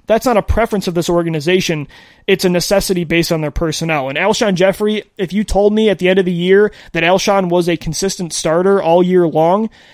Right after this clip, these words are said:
that means J J Arcega-Whiteside is still a bust. That means maybe Jalen Reagor wasn't as ready to impact this team,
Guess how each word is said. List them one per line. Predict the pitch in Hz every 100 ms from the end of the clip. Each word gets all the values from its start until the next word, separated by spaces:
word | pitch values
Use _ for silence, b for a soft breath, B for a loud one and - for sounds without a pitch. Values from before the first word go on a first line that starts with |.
| b
that | 180 202
means | 202 185
J | 151 175
J | 180 190
Arcega-Whiteside | 165 185 185 165 160 180 185 185 180 160
is | 156 160 147
still | - 185 165
a |
bust. | 165 190 - -
That | 170
means | 165 165 156
maybe | 160 165
Jalen | 156 165 170 156
Reagor | 151 180 190 185
wasn't | 156 165 160
as | 156
ready | 147 165 190
to | 165 175 165 151 -
impact | 185 175 180 170
this | 170 -
team, | - 185 202